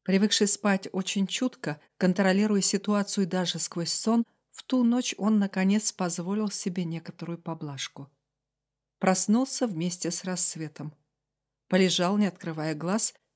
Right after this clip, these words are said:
воскрешая в памяти воспоминания о вчерашнем. Улыбнулся, как дурак. Протянул руку и резко сел.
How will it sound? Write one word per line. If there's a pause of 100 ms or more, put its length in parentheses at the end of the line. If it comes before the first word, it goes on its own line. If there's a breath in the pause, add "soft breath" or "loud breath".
(140)
воскрешая
в
памяти
воспоминания
о
вчерашнем. (720)
Улыбнулся,
как
дурак. (360)
Протянул
руку
и (300)
резко
сел.